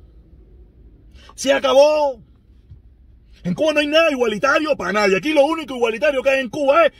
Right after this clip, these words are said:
que todo el mundo está jodido. O por lo menos la mayor parte del pueblo está jodida. Y hay un sector,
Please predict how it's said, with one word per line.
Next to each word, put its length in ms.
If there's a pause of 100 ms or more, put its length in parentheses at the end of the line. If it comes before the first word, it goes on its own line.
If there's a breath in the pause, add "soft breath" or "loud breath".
(100)
que 140
todo 140
el 60
mundo 200
está 220
jodido. 420 (1700)
O 100
por 120
lo 60
menos 220
la 140
mayor 320
parte 320
del 120
pueblo 220
está 140
jodida. 280 (160 loud breath)
Y 60
hay 120
un 140
sector, 640